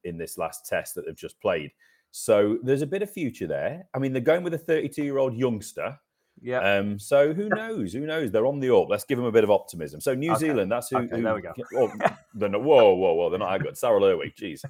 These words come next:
Speaker 1: come on,
Speaker 2: <laughs>
Speaker 1: two Test matches, one hundred. Whew, right, Kiwis, Devon Conway,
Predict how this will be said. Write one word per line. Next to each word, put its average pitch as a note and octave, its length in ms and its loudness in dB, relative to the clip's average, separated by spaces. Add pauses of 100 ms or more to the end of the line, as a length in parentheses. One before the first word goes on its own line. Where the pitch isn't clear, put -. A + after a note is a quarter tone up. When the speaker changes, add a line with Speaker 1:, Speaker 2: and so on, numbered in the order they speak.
(260)
Speaker 1:
come G3+ 100 -8
on, - 140 0 (100)
Speaker 2:
<laughs> - 100 2
Speaker 1:
two B2 140 -2
Test - 260 -2
matches, D#2+ 340 -8
one G2 180 -2
hundred. D#2+ 360 -6 (840)
Whew, F3 240 2 (120)
right, A2+ 280 6 (100)
Kiwis, F#2+ 520 -2
Devon B2+ 340 -4
Conway, F2 460 -6